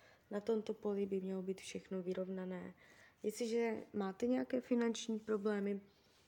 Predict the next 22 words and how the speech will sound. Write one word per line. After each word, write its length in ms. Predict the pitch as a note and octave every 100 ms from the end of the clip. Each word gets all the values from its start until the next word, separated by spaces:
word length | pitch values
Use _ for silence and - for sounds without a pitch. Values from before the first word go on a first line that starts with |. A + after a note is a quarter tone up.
| _
může 260 | G3+ G#3 A3+
se 140 | A3+
to 120 | A3+ B3
tak 180 | A3
jako 220 | G#3 A3 A#3+
nějak 220 | B3 B3 -
urovnat. 560 | - A#3+ A#3+ F#3 D3 - - - _ - _ - -
Eh, 560 | - F#3 F#3 F3+ F3+ F3+ - - _ _ - - - - - - G#3 F3
můžete 380 | F3+ G3 G3 -
si 140 | F#3 G3
na 80 |
to 120 | F#3 G3
jakoby 360 | F#3+ F#3+ F#3+
lépe 320 | F#3 F#3 -
zvykat, 540 | F3+ E3+ G3 - A3 G3
nebo 260 | F#3+ F3+ F#3 - - - - - -
ta 80 | -
energie 760 | G3+ G3 G3 F3+ F#3+ F#3 F#3 F#3 -
bude, 320 | F3 F#3 F#3 - - _ -
mm, 220 | - F#2+ F#2+ - -
přirozeněji 640 | - A3+ A3+ G#3 G#3 G3+
plynout. 680 | G3 G3 G#3 A3+ A3 G#3+